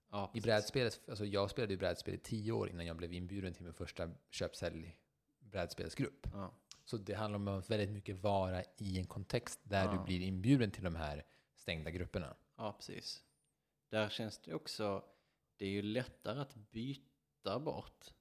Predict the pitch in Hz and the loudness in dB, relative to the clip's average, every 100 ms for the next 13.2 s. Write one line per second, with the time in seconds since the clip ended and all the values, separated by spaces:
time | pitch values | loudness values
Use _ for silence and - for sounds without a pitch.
0 | _ _ - - 95 110 131 127 - 104 | _ _ -10 -4 -2 0 0 0 -2 -2
1 | 101 98 85 101 101 98 - 143 - _ | -2 -4 -6 -4 -2 -4 -4 -8 -12 _
2 | _ _ _ 92 85 101 101 - 104 104 | _ _ _ -4 -2 -2 -2 0 2 2
3 | 135 127 131 127 95 104 98 - 87 107 | 0 0 0 0 0 -2 -6 -6 -8 -4
4 | 110 92 - - - - 92 - 92 95 | -2 -4 -6 -18 -18 -12 -10 -8 -8 -8
5 | 87 - - - - - 76 104 - 101 | -8 -8 -10 -8 -8 -10 -8 -8 -2 -2
6 | 90 - - 85 95 95 - - - 104 | -2 -8 -10 -8 -4 -4 -4 -12 -10 -6
7 | 101 98 98 101 - - 87 - _ _ | -4 -4 -6 -6 -8 -6 -6 -6 _ _
8 | _ _ _ _ _ _ _ _ - 101 | _ _ _ _ _ _ _ _ -20 -20
9 | 95 _ - 135 123 110 98 - 104 98 | -20 _ -20 -18 -8 -2 -2 -2 -2 0
10 | 87 - 98 95 120 - 127 123 123 123 | -2 -4 -4 0 -2 0 -2 0 2 2
11 | 127 - _ _ _ _ _ _ _ - | 0 -14 _ _ _ _ _ _ _ -12
12 | - - - 98 - - - - - 104 | -12 -10 -6 -6 -6 -20 -20 -20 -16 -6
13 | 92 92 | -4 -4